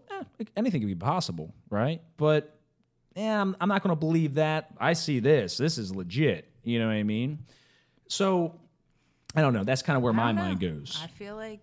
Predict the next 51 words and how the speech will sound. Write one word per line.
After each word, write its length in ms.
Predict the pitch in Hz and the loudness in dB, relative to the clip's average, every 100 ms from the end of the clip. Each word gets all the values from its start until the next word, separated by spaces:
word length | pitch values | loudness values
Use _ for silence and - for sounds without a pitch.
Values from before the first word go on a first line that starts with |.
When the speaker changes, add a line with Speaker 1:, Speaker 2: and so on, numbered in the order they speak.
| _ - - | _ -10 -8
Speaker 2:
movies 760 | 170 214 233 240 240 240 - - - _ - | -10 -12 -12 -14 -14 -16 -20 -20 -20 _ -20
are, 260 | 151 160 131 _ _ _ _ | -20 -20 -20 _ _ _ _
it's 100 | - | -20
gotta 220 | 160 185 | -18 -16
be 220 | 196 185 175 | -14 -14 -16
some 320 | - 196 277 | -14 -14 -12
truth 260 | 180 160 - | -12 -12 -12
to 200 | 185 160 | -12 -2
it. 60 | |
Speaker 1:
Look, 320 | 131 107 85 - | 2 2 -2 -12
Speaker 2:
Like, 200 | 160 - | -16 -10
Speaker 1:
sh- 80 | 165 | -8
Speaker 2:
when 80 | 170 | -8
they 120 | 165 | -10
have 200 | 175 160 | -10 -12
a 60 | |
wild 500 | 143 143 151 180 185 | -14 -10 -8 -8 -8
idea, 580 | 180 175 180 202 160 165 185 | -10 -12 -12 -12 -12 -10 -10
nobody 320 | 185 190 185 | -10 -14 -14
just 240 | 175 165 | -16 -16
sits 180 | - 185 | -18 -18
there 140 | 185 165 | -16 -16
and 120 | 156 | -16
thinks 260 | 170 165 170 | -16 -16 -16
up 160 | - | -18
this 260 | 156 156 - - | -18 -20 -20 -18
Speaker 1:
For 300 | - - 139 | -6 0 0
sure. 220 | - 107 | 2 0
Speaker 2:
wild-ass 580 | 90 - 165 160 165 - | 0 -2 -8 -12 -14 -6
Speaker 1:
And, 180 | 123 135 | -2 0
and, 160 | 135 135 | 2 2
Speaker 2:
idea, 160 | 127 147 | 0 0
Speaker 1:
and, 140 | 131 | 0
Speaker 2:
like 80 | 131 131 | 0 -2
Speaker 1:
and 200 | 139 127 | -2 0
could 280 | 185 175 | 2 2
there 180 | 160 160 | 2 0
be 220 | 143 147 139 | 0 -2 -2
some 560 | - 139 131 127 120 - - | -4 -2 -2 -2 -4 -8 -8
sick 560 | - - - 147 143 | -6 -4 -2 -2 0
person 460 | - - 139 - 123 | 0 0 0 0 -2
out 160 | 120 117 | -2 0
there 140 | 120 | 0
that's 200 | 113 90 | 0 -4
doing 380 | - 107 117 127 | -2 0 2 0
that 340 | 131 139 131 - | 0 -2 -4 -8
to 80 | 175 | -8
Speaker 2:
Yeah. 60 | |
Speaker 1:
kids? 400 | 175 143 151 156 - | -4 -2 -2 -6 -10
Oh, 80 | |
I, 300 | 262 73 - | -10 -10 -10